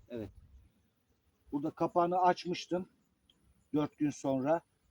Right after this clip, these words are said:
Ana arımız kafesten çıkmış. Keki yemişler. Anayı serbest bırakmışlar. Şimdi anamıza bakalım inşallah. İnşallah kabul etmiştir.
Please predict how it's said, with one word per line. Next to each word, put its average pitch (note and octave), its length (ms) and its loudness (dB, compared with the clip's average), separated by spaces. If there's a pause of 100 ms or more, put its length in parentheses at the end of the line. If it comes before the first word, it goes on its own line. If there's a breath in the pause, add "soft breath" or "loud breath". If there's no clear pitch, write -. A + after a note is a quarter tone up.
(480)
Ana E3 240 4
arımız E3+ 320 2
kafesten F3 520 0
çıkmış. - 600 -4 (140)
Keki E3 300 2
yemişler. D#3 420 -2 (280)
Anayı C#3+ 300 0
serbest D3 480 -2
bırakmışlar. - 560 -6 (800)
Şimdi D#3 180 -6 (120)
anamıza E3 520 2
bakalım C#3 400 -2
inşallah. B2 460 -4 (1200)
İnşallah E3+ 640 0
kabul D#3+ 300 0
etmiştir. D#3+ 580 -4